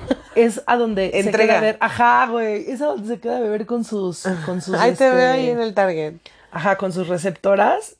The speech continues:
Speaker 2: afuera del Target, güey.
Speaker 1: ¿Y qué no necesita ningún, o sea, te dan, te dan el semen y
Speaker 2: En un frasquito, pues,
Speaker 1: y
Speaker 2: no sé
Speaker 1: ya
Speaker 2: cómo se lo
Speaker 1: dura,
Speaker 2: inyecten,
Speaker 1: ¿o qué
Speaker 2: güey. Pues,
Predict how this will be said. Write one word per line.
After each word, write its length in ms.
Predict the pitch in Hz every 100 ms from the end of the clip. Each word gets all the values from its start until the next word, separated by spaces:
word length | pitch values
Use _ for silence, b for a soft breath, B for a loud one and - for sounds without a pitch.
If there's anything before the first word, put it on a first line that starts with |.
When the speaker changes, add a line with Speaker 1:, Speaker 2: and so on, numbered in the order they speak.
| -
Speaker 2:
afuera 320 | - - 196
del 160 | 175 160
Target, 360 | 175 175 175 170
güey. 320 | - - - _ B B B B B B B _ _ _ _
Speaker 1:
¿Y 140 | 254 311
qué 200 | 339 339
no 180 | 381 381
necesita 540 | 392 349 247 240 262
ningún, 560 | 269 214 202 208 220 208 B B B B B
o 140 | - 208
sea, 360 | - 226 202 B B _ _
te 140 | 220 220
dan, 320 | 233 247 254 -
te 120 | 233
dan 180 | 226 240
el 160 | 269
semen 460 | 262 - 226 226 233
y 340 | 202 170 165 160
Speaker 2:
En 160 | 233
un 140 | 262 262
frasquito, 480 | 277 277 277 -
pues, 160 | 185 185
Speaker 1:
y 60 | 202
Speaker 2:
no 60 | 208
sé 80 |
Speaker 1:
ya 140 | 220 220
Speaker 2:
cómo 140 | 233
se 80 | 214
lo 60 | 220
Speaker 1:
dura, 520 | 208 220 254 262 202
Speaker 2:
inyecten, 60 | 180
Speaker 1:
¿o 40 |
qué 60 | -
Speaker 2:
güey. 160 |
Pues, 20 | 170